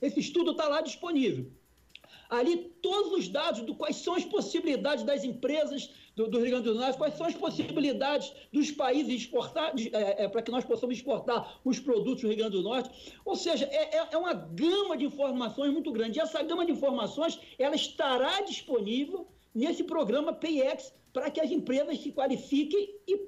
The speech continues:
possam ajudar o Brasil. O que nós queremos, o que a agência quer, é que o Brasil receba muito investimentos, é que nossas empresas, tanto pequena, média, microempresas, é, é, até aquelas pequenas, aquelas empresas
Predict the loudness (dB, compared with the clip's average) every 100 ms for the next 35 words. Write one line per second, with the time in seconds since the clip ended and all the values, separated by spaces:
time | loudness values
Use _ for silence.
0 | -2 0 0 -2 -2 -6 -2 0 2 2
1 | 2 0 2 2 2 0 -4 -4 -4 -2
2 | 0 0 -2 -6 -10 _ _ -12 -4 0
3 | 2 0 0 0 0 -2 -2 -2 -2 -6
4 | -20 -2 0 2 2 4 2 2 0 0
5 | -2 0 -4 -4 -2 -2 -2 -4 -2 -2
6 | -6 -6 -2 0 2 0 0 -2 0 2
7 | 0 2 -2 -2 -8 -4 0 0 0 0
8 | 0 0 0 0 -2 -2 -4 0 0 0
9 | -4 -12 -20 -20 -6 -2 0 2 0 -2
10 | -4 -6 -4 -6 -4 0 0 0 0 0
11 | 0 -2 -2 -4